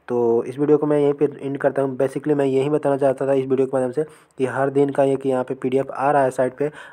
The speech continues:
आप देख सकते हो कि यहाँ पे per day आप जा करके देख लेना। अगर नहीं भी देखना है आपको तो मेरे Telegram का लिंक डिस्क्रिप्शन में दे दिया, वहाँ पे जा करके ज्वाइन कर लेना। मैं per day का यहाँ पे आपको अपलोड कर दूँगा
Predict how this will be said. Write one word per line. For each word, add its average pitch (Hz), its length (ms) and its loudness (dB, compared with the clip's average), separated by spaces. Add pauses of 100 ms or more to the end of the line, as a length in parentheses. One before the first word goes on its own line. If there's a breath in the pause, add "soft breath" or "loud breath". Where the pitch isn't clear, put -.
आप 123 120 0
देख 135 200 2
सकते 135 260 -4
हो 135 80 0
कि 135 120 -4
यहाँ 131 280 0
पे 135 140 -2
per 127 200 -2
day 131 120 0
आप 127 180 0
जा 127 120 0
करके 123 240 -6
देख 135 220 -2
लेना। 139 180 0 (400 loud breath)
अगर 147 200 4
नहीं 151 220 2
भी 165 80 2
देखना 156 260 2
है 147 60 4
आपको 143 240 -2
तो 143 160 -4
मेरे 139 240 0
Telegram 135 440 -2
का 139 80 -4
लिंक 135 200 -4
डिस्क्रिप्शन 127 340 -8
में 139 140 -2
दे 139 120 4
दिया, 139 160 4
वहाँ 127 140 2
पे 127 100 -6
जा 127 120 0
करके 123 240 -6
ज्वाइन 131 200 0
कर 147 100 -4
लेना। 147 160 0 (440 loud breath)
मैं 131 80 -6
per 139 200 2
day 147 120 2
का 147 60 2
यहाँ 139 140 2
पे 135 100 0
आपको 131 280 -2
अपलोड 123 280 -6
कर 143 180 0
दूँगा 147 260 2